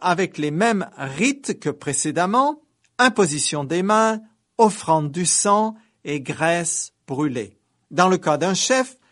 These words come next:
rien n'est prescrit concernant la viande de l'animal. Néanmoins, un peu plus loin, le texte dit qu'elle devait être mangée par les prêtres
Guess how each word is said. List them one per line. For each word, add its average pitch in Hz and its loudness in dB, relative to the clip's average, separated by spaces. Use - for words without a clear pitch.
rien 254 2
n'est 226 2
prescrit 254 -4
concernant 175 -2
la 156 2
viande 175 0
de 147 -2
l'animal. 143 -2
Néanmoins, 180 2
un 190 4
peu 185 2
plus 220 -2
loin, 262 2
le 208 2
texte - 0
dit 220 -2
qu'elle 175 0
devait 202 0
être 185 -4
mangée 180 0
par 143 -4
les 127 -4
prêtres 185 -4